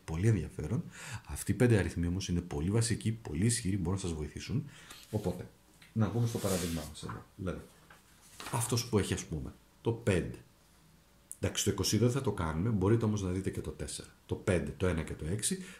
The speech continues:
θα δει τον αριθμό πέντε, δρόμο ζωής, ας πούμε, θα δει και τον αριθμό ένα αν έχει δρόμο ζωής, ή θα δει τον αριθμό έξι αν έχει ημέρα γέννησης και τα λοιπά. Θα δείτε εσείς πώς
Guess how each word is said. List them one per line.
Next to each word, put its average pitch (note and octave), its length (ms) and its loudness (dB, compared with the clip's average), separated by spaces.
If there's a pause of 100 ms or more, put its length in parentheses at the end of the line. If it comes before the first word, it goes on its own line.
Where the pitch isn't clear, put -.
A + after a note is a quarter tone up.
θα A#2+ 140 4
δει G#2 100 6
τον E2+ 160 0
αριθμό D2 400 -4
πέντε, E2+ 460 0 (180)
δρόμο D#2 460 0
ζωής, D2 320 -6
ας - 140 -12
πούμε, F#3 280 0 (240)
θα G2+ 180 2
δει G2+ 140 4
και G#2 140 0
τον E2 340 0
αριθμό D#2+ 500 0
ένα F2 280 2
αν D2 120 -4
έχει C#2+ 140 -8
δρόμο D2+ 280 -6
ζωής, D#3+ 340 2 (200)
ή A#2 100 2
θα A2 100 2
δει A2 140 4
τον F#2 160 2
αριθμό F2 380 0
έξι - 200 -2
αν D#2+ 100 0
έχει F#2 180 -2
ημέρα D2 320 -2
γέννησης D3+ 260 0
και C3 60 -2
τα A#2 100 -2
λοιπά. F2 200 -2
Θα C3+ 120 -4
δείτε C#3+ 220 -4
εσείς - 320 -6 (380)
πώς - 420 -8